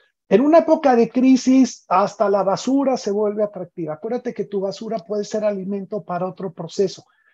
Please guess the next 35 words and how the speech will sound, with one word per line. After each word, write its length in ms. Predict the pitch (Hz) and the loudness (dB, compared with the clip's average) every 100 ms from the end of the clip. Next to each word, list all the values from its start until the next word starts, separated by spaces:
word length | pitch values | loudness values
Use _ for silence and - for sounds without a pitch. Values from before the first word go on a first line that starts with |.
| _ _ | _ _
Y 120 | 202 | 4
lo 160 | 208 | 4
que 100 | 208 | 4
tú 220 | 196 254 - | 2 2 2
tiras, 360 | 262 254 247 | 2 2 2
alguien 280 | 226 220 220 | 0 0 -2
lo 120 | 202 | -2
puede 300 | 196 208 208 | 0 0 0
llegar 340 | 180 185 190 190 | -4 -4 -2 -2
a 120 | 190 | -4
comprar, 480 | 175 170 180 160 151 | -6 -6 -4 -4 -4
¿no? 220 | 240 - _ _ _ _ _ _ | -6 -8 _ _ _ _ _ _
Eh, 320 | 202 208 - _ _ 165 | 2 2 0 _ _ -2
Luis 380 | - 294 302 - | 4 6 6 4
hace 260 | 269 - 269 | -2 0 0
una 140 | 254 | 0
afirmación 500 | 254 214 214 208 226 | -2 -2 -2 -2 -4
interesante. 640 | 240 214 214 - 277 226 | -2 0 0 -2 -4 -6
"¿Cuál 140 | 214 226 | -6 -6
es 100 | 226 | -4
el 100 | 214 | -4
producto 400 | 202 220 220 220 | -2 -4 -4 -8
más 200 | 220 214 | -8 -6
caro?". 420 | 220 214 269 - _ | -4 -4 -4 -10 _
Pues 120 | 143 | -18
el 80 | 147 | -16
que 100 | 151 | -16
no 160 | 151 160 | -10 -8
hay, 140 | 143 _ _ _ _ _ _ _ _ | -8 _ _ _ _ _ _ _ _
¿no? 300 | - 190 359 | -10 -8 -6
¿Y 140 | - 170 | -2 -2
estás 260 | - 185 | -2 -8
jugando 400 | - 190 196 196 | -4 -2 -2 -2
a 80 | 185 | -2
eso? 320 | 196 247 359 | -2 -2 -8